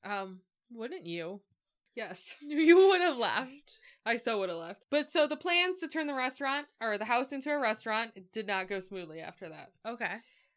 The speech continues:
Speaker 2: Again, workmen refused to stay on the job, complaining of tools disappearing and the feeling of being watched.
Speaker 1: Micromanaging ghosts.
Speaker 2: Marie Bobber, uh, agreed to their complaints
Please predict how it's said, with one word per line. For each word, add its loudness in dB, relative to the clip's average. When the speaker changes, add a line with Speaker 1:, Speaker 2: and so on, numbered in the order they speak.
Speaker 2:
Again, 4
workmen 2
refused -4
to -6
stay 4
on 2
the 0
job, 0
complaining -2
of -8
tools -6
disappearing -2
and -6
the -6
feeling -6
of -8
being -6
watched. -8
Speaker 1:
Micromanaging -12
ghosts. -10
Speaker 2:
Marie 2
Bobber, 2
uh, 2
agreed -2
to 0
their 2
complaints -4